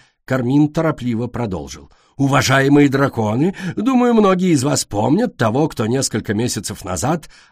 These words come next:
отказался драться». «Позор!» — послушно заревела толпа. «Вот именно.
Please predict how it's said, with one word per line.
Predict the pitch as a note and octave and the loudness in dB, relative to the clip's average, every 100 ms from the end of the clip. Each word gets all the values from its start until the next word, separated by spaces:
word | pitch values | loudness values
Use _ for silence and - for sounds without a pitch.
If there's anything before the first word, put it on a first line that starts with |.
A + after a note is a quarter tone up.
| _ | _
отказался | G3 - - A#3+ D#3 D3 C#3 - - B2+ | -4 -2 0 2 4 6 4 2 -2 -2
драться». | F#2+ F#2 E2+ - - - - _ _ _ _ - | -4 -6 -6 -6 -8 -8 -12 _ _ _ _ -8
«Позор!» — | E3 G3+ C4 C#4+ C#4 C#4 - B3+ C4 B3 A#3+ G#3 D3+ A2+ | -4 0 4 4 4 4 2 2 0 -2 -2 -4 -4 -8
послушно | - B2 - C3 A#2+ B2 | -6 -4 -2 -4 -4 -4
заревела | G#2+ A#2+ A2+ B2 B2+ | -2 -2 -2 -2 -4
толпа. | A2+ G#2 F2+ D2+ _ - | -4 -6 -8 -12 _ -14
«Вот | B3+ - D#3 | 0 0 2
именно. | A2+ F#2 E2+ | 0 -2 -6